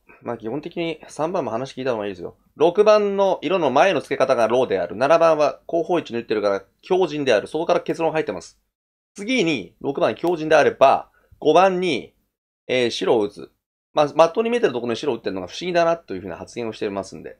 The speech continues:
はい。どちらかというと六番をローで見てる話ですね。はい。しっかり話を聞いてほしいと思い、思ってます。六番に関しては、八番だけ触れてます。普通に考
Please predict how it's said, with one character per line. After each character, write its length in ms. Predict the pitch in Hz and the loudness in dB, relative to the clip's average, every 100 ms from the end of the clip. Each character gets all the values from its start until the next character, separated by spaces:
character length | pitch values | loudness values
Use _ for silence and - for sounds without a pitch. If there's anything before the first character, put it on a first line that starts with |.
| _ | _
は 140 | 98 98 | -10 -8
い。 40 | |
ど 80 | 131 | 0
ち 80 | 196 | 2
ら 60 | |
か 80 | 220 | 4
と 60 | 127 | 2
い 20 | |
う 20 | |
と 20 | |
六 160 | 113 113 | 0 0
番 160 | 165 165 | 0 2
を 60 | |
ロ 120 | 170 | 0
ー 40 | 233 | 0
で 100 | 113 | -2
見 60 | |
て 60 | 104 | -2
る 60 | 92 | -4
話 240 | 92 95 | -6 -8
で 80 | 82 | -12
す 60 | |
ね。 180 | 80 - _ _ _ _ _ | -14 -20 _ _ _ _ _
は 160 | 101 | -4
い。 100 | 85 - | -4 -10
し 100 | - | -4
っ 20 | |
か 80 | 165 | -2
り 60 | |
話 180 | 139 143 | -2 -4
を 40 | 127 | -6
聞 100 | 139 | -4
い 20 | |
て 80 | 143 | -4
ほ 100 | 135 | -4
し 80 | |
い 60 | 123 | -6
と 80 | 87 | -8
思 140 | 85 | -8
い、 100 | 82 - | -10 -12
思 140 | - 120 | -8 -8
っ 40 | |
て 100 | - | -8
ま 60 | 82 | -18
す。 140 | - _ _ _ _ _ _ _ _ | -20 _ _ _ _ _ _ _ _
六 180 | 156 190 | -2 2
番 100 | 254 | 0
に 80 | 240 | 2
関 140 | 247 | 0
し 40 | - | 4
て 60 | |
は、 460 | 123 117 107 90 - _ _ _ | 6 8 6 2 -6 _ _ _
八 200 | 143 214 | -2 -2
番 160 | 254 | -2
だ 100 | 240 | 0
け 60 | 156 | 0
触 140 | 117 | -2
れ 60 | 113 | -2
て 80 | 117 | -2
ま 120 | 107 | -2
す。 200 | 85 - _ | -6 -12 _
普 80 | _ | _
通 180 | _ 233 | _ -8
に 80 | |
考 100 | 233 | -2